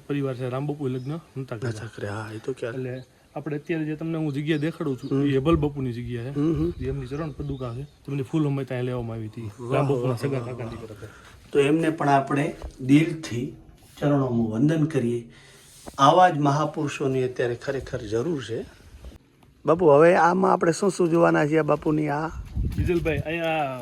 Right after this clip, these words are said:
Speaker 1: રામ બાપુનું, અ, મંદિર ટૂંકમાં આ ફળા છે.
Speaker 2: અચ્છા.
Speaker 1: અ, અને રામ બાપુનો ઓરિજિનલ ફોટો છે.
Speaker 2: પેઇન્ટિંગ કરેલો.
Speaker 1: તો ઈ સમયમાં એ, અ, જ્યારે કેમેરાનો જમાનો ખરો પણ બહુ ઓછો.
Speaker 2: અચ્છા.
Speaker 1: અને ત્યારે black and white camera.
Speaker 2: હા, હા.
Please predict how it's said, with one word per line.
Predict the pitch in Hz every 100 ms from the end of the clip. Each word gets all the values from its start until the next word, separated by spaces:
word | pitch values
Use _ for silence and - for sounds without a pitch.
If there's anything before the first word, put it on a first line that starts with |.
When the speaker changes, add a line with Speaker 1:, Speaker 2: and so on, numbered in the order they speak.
| 117
Speaker 1:
રામ | 127 156
બાપુનું, | 160 160 151 135 123 120
અ, | 120 - - - - - - 135
મંદિર | 143 156 151
ટૂંકમાં | 165 165 143
આ | 139 127 _ _ -
ફળા | 147 123
છે. | 131 175 - - -
Speaker 2:
અચ્છા. | 107 -
Speaker 1:
અ, | - 117 113 113 110 123 - - - _ -
અને | 131 123 120 120
રામ | 151
બાપુનો | 151 151 139
ઓરિજિનલ | 139 131 123
ફોટો | - 143 117
છે. | - - - - - - -
Speaker 2:
પેઇન્ટિંગ | 135 127 123 -
કરેલો. | 90 80
Speaker 1:
તો | 156
ઈ | 185
સમયમાં | 208 214 208 202
એ, | 196
અ, | 165 170 160 160 160 208
જ્યારે | 160 180 160 170 165
કેમેરાનો | 185 196 196 185 156
જમાનો | 160 190 202
ખરો | 175 196
પણ | 175 170
બહુ | 170 196
ઓછો. | 196 135 110 135
Speaker 2:
અચ્છા. | 143 120
Speaker 1:
અને | 104 151
ત્યારે | 156 190
black | 175 214 233
and | 208
white | 185 - 139
camera. | 120 110 - 131
Speaker 2:
હા, | 165 160
હા. | 170